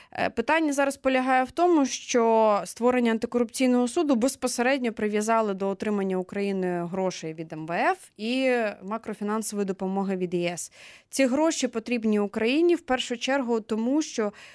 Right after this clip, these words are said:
Україна має обслуговувати ті борги міжнародні, які в неї є. Тобто все те, що, е,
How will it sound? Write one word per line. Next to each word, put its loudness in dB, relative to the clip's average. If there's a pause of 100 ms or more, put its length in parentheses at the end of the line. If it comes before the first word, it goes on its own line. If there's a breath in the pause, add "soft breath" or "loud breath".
(140 loud breath)
Україна 0
має 2
обслуговувати 0
ті 0
борги 2
міжнародні, 0 (240 loud breath)
які 0
в -2
неї 2
є. 0 (580 soft breath)
Тобто -4
все 2
те, 2
що, -4
е, 0